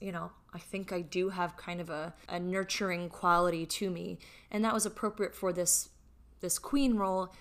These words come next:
She's a mother, and in the story of King John, she loses her son,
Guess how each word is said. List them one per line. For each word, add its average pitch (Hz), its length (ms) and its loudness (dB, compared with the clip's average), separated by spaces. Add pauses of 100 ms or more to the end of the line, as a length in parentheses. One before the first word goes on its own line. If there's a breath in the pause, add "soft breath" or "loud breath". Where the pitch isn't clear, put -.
(300 loud breath)
She's 190 240 -2
a 196 40 2
mother, 196 420 6
and 175 200 -4
in 170 80 -4
the 175 60 -2
story 196 320 2
of 170 80 -4 (260)
King 175 240 -6
John, 170 460 0 (200 loud breath)
she - 220 -2
loses 190 440 0
her - 120 -10
son, 165 600 0